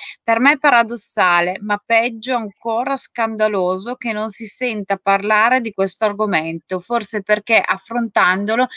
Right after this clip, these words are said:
i partiti sarebbero costretti a dire una buona volta la verità,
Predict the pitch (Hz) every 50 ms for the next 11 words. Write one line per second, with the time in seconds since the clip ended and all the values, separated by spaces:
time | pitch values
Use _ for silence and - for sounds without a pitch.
0 | - - - 247 233 - 247 247 247 - - 247 208 - 262 - - 247 220 214
1 | 208 208 220 220 214 - 233 214 - - - 233 233 202 196 196 - _ - 196
2 | 180 - - 214 226 214 220 226 233 247 247 254 247 226 196 180 165 190 220 226
3 | 233 240 220 202 180 180 180 - - - 220 202 185 185 190 202 196 - 175 151
4 | 160